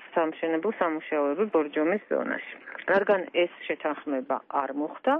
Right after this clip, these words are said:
ამის გამო ჩვენ იძულებულნი ვიყავით, რომ შეგვეჩერებინა სამშენებლო სამუშაოები. ამ პერიოდის განმავლობაში მოხერხდა მათთან დიალოგის დაწყება.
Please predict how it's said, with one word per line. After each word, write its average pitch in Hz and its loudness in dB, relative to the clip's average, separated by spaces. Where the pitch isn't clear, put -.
ამის 147 -4
გამო 185 0
ჩვენ 170 -2
იძულებულნი 147 0
ვიყავით, 139 0
რომ 220 -2
შეგვეჩერებინა 143 0
სამშენებლო 143 -2
სამუშაოები. - -2
ამ 220 4
პერიოდის 254 6
განმავლობაში 196 4
მოხერხდა 156 0
მათთან 139 -2
დიალოგის 160 2
დაწყება. 151 0